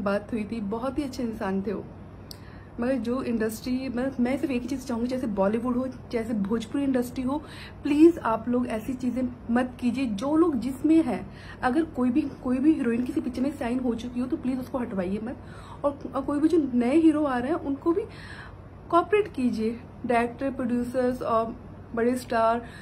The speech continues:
जो भी कोई हैं, जो भी लोग हैं, वो सब लोग उनको help, जो, जो भी लोग नए आ रहे हैं उनको हेल्प कीजिए, cooperate कीजिए।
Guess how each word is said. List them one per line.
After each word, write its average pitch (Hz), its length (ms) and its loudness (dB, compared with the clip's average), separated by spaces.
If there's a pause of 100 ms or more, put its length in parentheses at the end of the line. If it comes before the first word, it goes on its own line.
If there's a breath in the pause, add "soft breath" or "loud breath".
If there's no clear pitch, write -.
(140 loud breath)
जो 285 120 0
भी 339 100 10
कोई 359 260 6
हैं, 320 320 4
जो 262 100 -2
भी 320 120 8
लोग 302 220 2
हैं, 302 220 2
वो 381 140 2
सब 359 180 -4
लोग 339 180 2
उनको 330 180 6
help, 320 340 0
जो, 339 180 -2 (120)
जो 254 200 -2
भी 320 100 6
लोग 359 120 4
नए 262 120 4
आ - 20 0
रहे 294 120 -2
हैं 277 80 -2
उनको 330 240 4 (600 loud breath)
हेल्प 302 420 0
कीजिए, 277 400 0 (220)
cooperate 311 340 4
कीजिए। 254 480 0